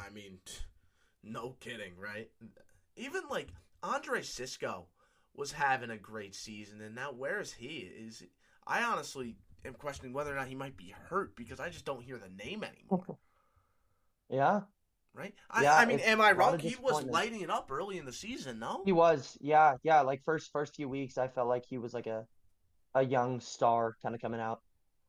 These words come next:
Speaker 1: And then he's just, he's just vanished. He's nowhere to be seen. He's out here letting David Njoku just go nuts out of nowhere. It, it really is insane to see a,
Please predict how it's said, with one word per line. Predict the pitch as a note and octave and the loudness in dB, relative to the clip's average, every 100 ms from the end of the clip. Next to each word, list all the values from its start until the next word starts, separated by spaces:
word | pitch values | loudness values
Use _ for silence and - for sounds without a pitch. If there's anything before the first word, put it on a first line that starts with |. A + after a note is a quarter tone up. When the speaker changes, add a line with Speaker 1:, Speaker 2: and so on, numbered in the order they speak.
| _ _ - | _ _ -10
Speaker 1:
And | D3 | -4
then | D#3+ D3+ | -4 -4
he's | B2+ D#3+ C3 | -10 -12 -10
just, | C#3 - _ B2+ | -10 -12 _ -18
he's | D3+ D3+ | -12 -8
just | C3 G2+ | -6 0
vanished. | C3 E3+ G2+ - - _ _ | 0 0 -6 -14 -20 _ _
He's | D#3+ D#3 C3 - | -10 -10 -10 -10
nowhere | C3+ D#3 G3 F#2 C2+ - _ _ - | 0 2 2 -2 -10 -18 _ _ -14
to | B2 | -8
be | A#2 | -6
seen. | - G3+ A2 - - - - _ | -4 -6 -8 -14 -20 -20 -20 _
He's | - D#3+ | -8 4
out | G3 F3 | 6 6
here | F3+ F3 | 2 2
letting | E3+ D#3+ C#3 | 4 2 2
David | D#3 D#3+ D3+ | 2 2 2
Njoku | C3+ A2+ C#3 - A#2 E2 | -2 2 2 2 -2 -6
just | G2 - _ _ _ _ _ - - | -8 -10 _ _ _ _ _ -20 -4
go | - D#3 | 4 6
nuts | C3+ E3+ F3+ - - - _ D3 | 6 4 4 -4 -10 -14 _ -2
out | D3+ | 0
of | C3 | 2
nowhere. | A#2 G#2+ G2+ F#2 F#2+ | 0 0 -4 -8 -8
It, | F#2 - - | -8 -8 -6
it | D3+ B2 | -6 -4
really | D3+ F3+ D#3 B2+ | 2 2 2 0
is | A#2+ | -4
insane | G#2+ G2 - C#2+ F2+ - - _ _ _ _ - | -6 -10 -10 -12 -14 -20 -20 _ _ _ _ -14
to | A#2+ | -10
see | - B2 A2 | -6 -6 -4
a, | F#2 A2+ G#2+ | -4 -4 -6